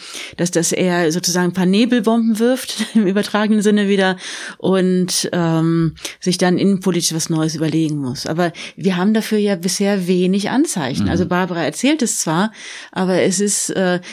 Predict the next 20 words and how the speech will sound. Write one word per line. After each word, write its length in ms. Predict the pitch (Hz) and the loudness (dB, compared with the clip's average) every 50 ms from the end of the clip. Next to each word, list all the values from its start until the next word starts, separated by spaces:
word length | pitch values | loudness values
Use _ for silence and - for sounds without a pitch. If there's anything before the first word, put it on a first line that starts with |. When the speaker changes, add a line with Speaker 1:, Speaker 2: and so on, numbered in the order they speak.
| - | -10
Speaker 1:
weder 460 | - - 165 165 214 247 262 254 220 202 | -6 -4 0 2 2 4 4 2 2 0
klar, 400 | 208 - 196 185 170 175 170 160 | 0 -2 0 0 0 0 0 0
wer 220 | 175 175 175 175 | 0 2 2 2
ihm 200 | - 185 190 180 | 2 2 0 0
da 260 | 175 170 160 156 156 - - | 0 0 0 -2 -2 -2 0
nachfolgen 640 | 170 170 160 165 220 - - - 240 240 240 233 233 | 0 0 2 2 0 -2 -2 -2 -2 0 2 0 0
könnte. 400 | - 247 240 240 247 254 254 220 | 0 0 0 2 2 2 2 0
Es, 160 | 117 170 - - | 0 0 -2 -2
es 200 | - - - - | -4 -4 -4 -2
zeichnet 280 | - 170 165 170 156 | -2 0 0 0 -2
sich 160 | - 160 - | -2 -4 -2
niemand 300 | - 170 160 160 156 160 - | 0 0 2 2 2 0 0
ab. 200 | - 220 - - - - - - - - - | 0 -2 -2 -4 -10 -14 -14 -12 -14 -10 -8
Auch 160 | - 151 - | -8 -8 -4
die, 160 | - - 175 | -2 -2 -2
die 140 | - 156 - | 0 0 0
Angriffe 420 | - 139 175 196 185 185 175 175 165 | 0 2 0 0 0 0 -2 -4 -6
von 180 | - - 170 165 | -6 -4 -2 0
dem 160 | 160 160 156 | 0 -2 -2
Kadyrov 640 | - 175 165 147 143 185 202 185 190 185 185 - | -2 -4 -2 0 2 2 2 2 2 0 -2 -4